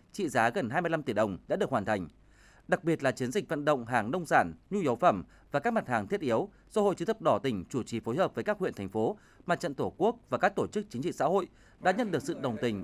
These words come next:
ủng hộ của các tầng lớp nhân dân trong tỉnh cho công tác phòng chống dịch bệnh covid mười chín trong và ngoài tỉnh.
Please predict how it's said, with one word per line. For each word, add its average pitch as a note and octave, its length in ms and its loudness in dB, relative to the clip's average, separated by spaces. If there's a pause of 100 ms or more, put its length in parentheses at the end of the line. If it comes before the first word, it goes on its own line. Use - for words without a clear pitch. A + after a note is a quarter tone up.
ủng A#2 160 -2
hộ C3+ 200 2 (160)
của - 60 -6
các E3+ 140 0
tầng C3+ 120 -2
lớp C#3+ 160 -2
nhân C3+ 140 -2
dân C3+ 220 2
trong C#3 180 -6
tỉnh B2 240 -2 (200)
cho E3 100 -2
công C#3+ 180 -4
tác G3+ 220 2
phòng A2+ 160 -2
chống A2+ 120 -6
dịch C#3+ 120 -8
bệnh A#2+ 140 -2
covid C3 280 -2
mười G#2 120 -4
chín A2 220 -4 (260)
trong E3 180 -2
và B2+ 100 -2
ngoài G#2+ 140 2
tỉnh. G2 220 -2